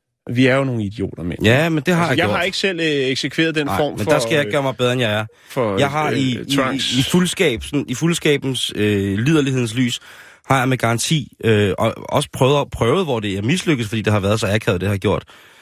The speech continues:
Speaker 2: Øh, men jeg har det på
Speaker 1: Men
Speaker 2: samme
Speaker 1: det
Speaker 2: måde, når, når piger kommer og hiver op i trøjen på mig og spørger, hvor jeg har, om jeg har flere tatoveringer, så gør jeg det samme på dem og s-, og siger, altså,
Speaker 1: Ja, men det
Speaker 2: "Har
Speaker 1: er
Speaker 2: du
Speaker 1: også
Speaker 2: flere,
Speaker 1: fint
Speaker 2: har du
Speaker 1: nok.
Speaker 2: flere bryster?" <laughs> Så, sådan må det være. Så f-, så fatter,
Speaker 1: Okay.
Speaker 2: så fatter det ligesom ikke. Jeg skal ikke se den der lidt lugtende delfin, som efterhånden, øh,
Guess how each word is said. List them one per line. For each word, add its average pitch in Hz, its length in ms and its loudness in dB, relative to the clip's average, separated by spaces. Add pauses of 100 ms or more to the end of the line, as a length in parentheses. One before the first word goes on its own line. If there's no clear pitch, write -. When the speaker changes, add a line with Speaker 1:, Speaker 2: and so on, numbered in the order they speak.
(380)
Speaker 2:
Øh, 92 380 0
men 107 140 4
jeg 127 100 2
har 151 120 0
det 143 80 -6
på - 20 -6
Speaker 1:
Men 143 60 0
Speaker 2:
samme 135 280 2
Speaker 1:
det 135 120 0
Speaker 2:
måde, - 20 -2
når, 117 300 -2 (100)
når 104 120 -4
piger 131 260 0
kommer 143 240 0
og 139 60 2
hiver 120 200 4
op 110 180 2
i 143 40 -8
trøjen 117 280 0
på 123 60 -8
mig 110 300 0
og 117 60 -6
spørger, 117 260 0
hvor 107 160 0
jeg 113 80 0
har, 107 80 -2
om 107 140 -4
jeg 110 80 4
har 101 40 2
flere 123 200 0
tatoveringer, 107 500 0
så 113 140 -2
gør 107 120 2
jeg 107 80 4
det 107 80 -6
samme 107 200 0
på 107 60 0
dem 98 200 0
og 98 80 -4
s-, - 60 -8 (120)
og - 100 0
siger, 107 300 2
altså, 95 260 0 (180)
Speaker 1:
Ja, - 40 -10 (120)
men 123 120 -6
det - 40 2
Speaker 2:
"Har - 60 6
Speaker 1:
er - 40 6
Speaker 2:
du 175 100 6
Speaker 1:
også - 20 2
Speaker 2:
flere, - 160 2
Speaker 1:
fint - 100 -2
Speaker 2:
har 117 60 0
du 113 60 -2
Speaker 1:
nok. 110 80 -4
Speaker 2:
flere 131 140 0
bryster?" 110 360 -4
<laughs> - 40 -20 (2000)
Så, 90 380 2
sådan 123 180 2
må 156 60 4
det 123 140 2
være. 101 140 2
Så 107 80 -4
f-, 135 200 -6
så 156 100 0
fatter, 135 300 0
Speaker 1:
Okay. 139 80 0
Speaker 2:
så 151 60 -2
fatter 131 180 0
det 123 60 -6
ligesom 117 220 -6
ikke. 110 120 -2
Jeg 147 80 2
skal 170 120 0
ikke 147 100 -2
se 143 120 0
den 131 160 2
der 123 120 2
lidt 117 160 -2
lugtende 117 420 0
delfin, 104 340 0
som 113 180 2
efterhånden, 107 440 0
øh, 107 140 2